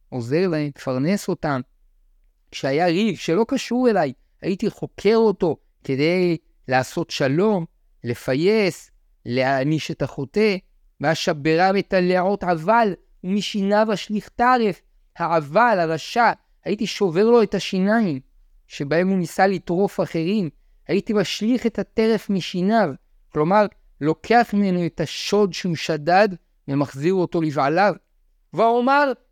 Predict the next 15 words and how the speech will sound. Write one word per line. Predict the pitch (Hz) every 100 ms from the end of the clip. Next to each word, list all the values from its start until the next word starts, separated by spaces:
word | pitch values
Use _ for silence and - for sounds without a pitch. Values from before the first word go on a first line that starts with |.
| -
אם | 208 269 269
קיני | - 277 294 294
אגבע, | 233 233 269 277 - _ _ _ -
וכחול | 160 226 - 208 - 254 262
ימי-, | 254 262 262 -
וכחול | 185 - 190 - 226 254 247
הרבה | 220 196
ימים." | 233 240 240 262 262 _ _ _ _ -
אני | 240 233
חשבתי | 269 - 320 285 208 262 269 _ _ -
שאני | 247 262 294
אזכה | 247 - 302
לקבוע | 277 214 240 285
עם | 277 277 -
קיני, | - 269 285 277